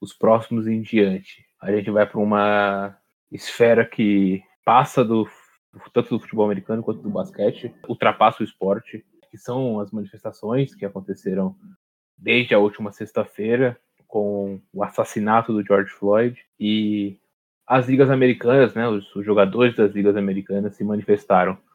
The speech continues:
Então a gente vai falar também o que aconteceu sobre o assunto, o que os jogadores falaram, jogadores, jornalistas, técnicos, expressar também a nossa opinião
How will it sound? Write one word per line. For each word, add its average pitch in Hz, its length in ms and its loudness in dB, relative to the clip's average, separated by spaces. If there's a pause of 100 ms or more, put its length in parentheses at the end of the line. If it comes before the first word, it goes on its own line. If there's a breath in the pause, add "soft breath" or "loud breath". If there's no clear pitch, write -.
(140)
Então 107 220 -4
a 107 60 0
gente 107 200 -8
vai 107 640 2 (600)
falar 131 220 4
também 120 180 4
o 117 40 0
que - 20 -4
aconteceu 120 680 -2
sobre 104 240 0
o 107 40 6
assunto, 110 460 -4
o - 60 -20
que - 60 -8
os 110 40 -4
jogadores 107 340 0
falaram, 120 360 4
jogadores, 107 500 0
jornalistas, 95 840 -2
técnicos, 107 540 -6 (300)
expressar - 460 0
também 123 240 4
a - 20 2
nossa 113 180 0
opinião 110 520 0